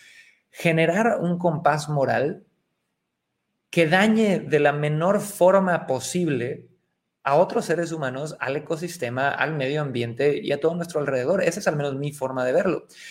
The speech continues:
Entonces, <clears throat> si regresamos a esta pregunta de si el dinero es bueno o malo, la realidad, chicos, es que el dinero es neutro. El dinero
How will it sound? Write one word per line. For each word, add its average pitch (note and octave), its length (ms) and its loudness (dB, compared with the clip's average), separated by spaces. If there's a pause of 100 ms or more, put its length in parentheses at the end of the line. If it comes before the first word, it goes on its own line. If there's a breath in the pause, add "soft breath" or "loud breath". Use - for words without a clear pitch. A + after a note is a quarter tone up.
(180 loud breath)
Entonces, F3+ 640 2
<clears throat> E3+ 160 -4
si D#3 180 4
regresamos E3 520 2
a G3+ 40 0
esta F#3+ 200 0
pregunta D3+ 320 2
de D3 60 2
si C#3+ 120 -2
el C3 80 0
dinero C#3+ 320 0
es C#3 80 2
bueno C3+ 340 -2
o B2+ 60 -2
malo, C3+ 400 0 (420 loud breath)
la D#3 140 6
realidad, D3+ 440 4
chicos, F3 580 -2
es D#3 160 -4
que F3 500 -2
el D3+ 80 0
dinero E3 240 0
es D#3+ 60 -2
neutro. E3 420 -2 (720)
El D3 140 2
dinero E3+ 520 4